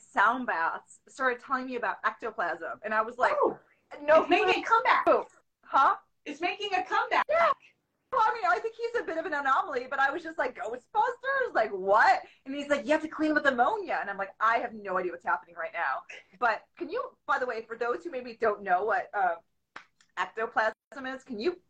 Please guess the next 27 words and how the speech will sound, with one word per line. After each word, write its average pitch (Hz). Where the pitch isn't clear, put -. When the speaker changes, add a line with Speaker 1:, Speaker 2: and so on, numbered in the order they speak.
Speaker 1:
share? 196
Speaker 2:
Yes. 349
Well, 339
in, 370
in 392
the 427
nineteenth 330
century, 254
um, 233
so 392
the, 330
and 320
this 403
is 339
something 349
I 254
wrote 269
about 233
in 226
my 202
thesis, 196
the, 285
um, 254
advent 339
of 277
photography, 233
pho-, 233